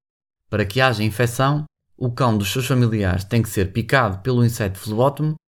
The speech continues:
e o mesmo inseto picar o vosso cão. Assumindo que ambos os cães têm a desparasitação externa em dia,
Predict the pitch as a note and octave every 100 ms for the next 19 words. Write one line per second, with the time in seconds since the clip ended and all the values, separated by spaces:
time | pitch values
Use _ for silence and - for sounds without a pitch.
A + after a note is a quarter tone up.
0 | _ _ _ _ _ - D3+ D#3+ D#3 C#3+
1 | D#3 D3+ A#2+ F#2 F#2+ - _ D3 - G2
2 | A2 C3+ - - - - _ _ _ _
3 | _ _ A#2 - F#3 F#3 - E3 D#3 C#3
4 | A#2+ G#2 F2+ F#2 A#2+ A#2+ - C3+ B2+ A#2+
5 | A#2+ A2+ G#2+ G2 F#2+ G2 G2+ G2+ A#2+ C#3+